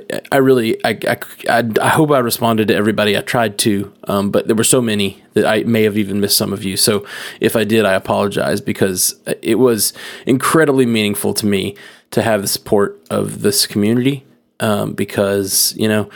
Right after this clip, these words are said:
it, it, we do this, we do this every week. I mean, we spend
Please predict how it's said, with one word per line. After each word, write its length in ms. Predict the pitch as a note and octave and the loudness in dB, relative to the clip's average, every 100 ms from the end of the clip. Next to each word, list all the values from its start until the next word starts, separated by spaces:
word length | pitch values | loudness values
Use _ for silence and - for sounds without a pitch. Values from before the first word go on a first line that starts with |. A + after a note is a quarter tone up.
| - - - _ | -20 -20 -20 _
it, 200 | F3 - _ _ _ _ _ _ _ _ | -4 -4 _ _ _ _ _ _ _ _
it, 160 | - - _ - | -12 -12 _ 0
we 140 | D3+ | 2
do 140 | C#3+ D3 | 4 4
this, 300 | C3+ - C3 | 4 2 2
we 100 | B2 | 2
do 80 | |
this 160 | B2 B2 | 2 2
every 180 | B2 A#2+ | 2 4
week. 260 | B2 - | 2 2
I 60 | G#2+ | 0
mean, 140 | G#2+ | 0
we 60 | G#2 | 0
spend 540 | - A#2 A#2 A2+ - | 0 0 0 -2 -6